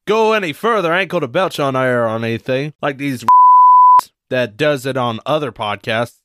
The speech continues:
But, um, yeah, I ain't gonna go that far, but definitely gonna eat my supper while doing this podcast. You know what I'm saying, folks? I'm sure you don't blame me. Man, it was rough this morning, dude.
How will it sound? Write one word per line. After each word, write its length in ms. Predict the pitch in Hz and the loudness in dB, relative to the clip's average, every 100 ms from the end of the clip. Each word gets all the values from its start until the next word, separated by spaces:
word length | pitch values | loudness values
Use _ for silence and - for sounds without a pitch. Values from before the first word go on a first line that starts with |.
| _ - | _ -10
But, 120 | 107 | -4
um, 200 | 104 92 _ | -4 -6 _
yeah, 220 | 143 156 151 | -6 -4 -4
I 60 | |
ain't 80 | 151 | -6
gonna 160 | 156 131 | -8 -6
go 180 | 139 | -4
that 220 | 131 131 - | -2 -4 -4
far, 200 | 143 131 | -4 -4
but 300 | 120 113 _ _ _ _ | -4 -6 _ _ _ _
definitely 340 | 220 240 226 220 | -6 -6 -6 -6
gonna 180 | 214 | -4
eat 160 | 214 190 | -4 -4
my 120 | 175 | -6
supper 380 | 160 202 185 175 | -6 -6 -6 -4
while 160 | 160 160 | -4 -4
doing 260 | 160 160 | -6 -6
this 160 | 143 - | -6 -6
podcast. 600 | 151 147 131 113 104 - | -4 -4 -6 -8 -10 -8
You 60 | |
know 100 | 120 | -6
what 60 | 143 | -6
I'm 60 | 139 | -6
saying, 260 | 147 143 | -6 -6
folks? 500 | - 151 139 - - _ - | -4 -4 -4 -10 -20 _ -10
I'm 100 | 214 | -8
sure 220 | 196 233 | -4 -4
you 80 | 180 | -2
don't 180 | 135 110 | -6 -8
blame 220 | 110 104 | -14 -12
me. 140 | 98 - _ _ _ _ _ _ _ | -16 -20 _ _ _ _ _ _ _
Man, 640 | 101 123 143 156 143 120 104 | -16 -10 -4 -4 -2 -4 -8
it 100 | 92 | -16
was 220 | 92 95 | -18 -12
rough 260 | 95 90 | -10 -10
this 220 | - - - | -12 -16 -14
morning, 320 | 85 85 82 | -12 -12 -10
dude. 300 | 87 87 | -10 -10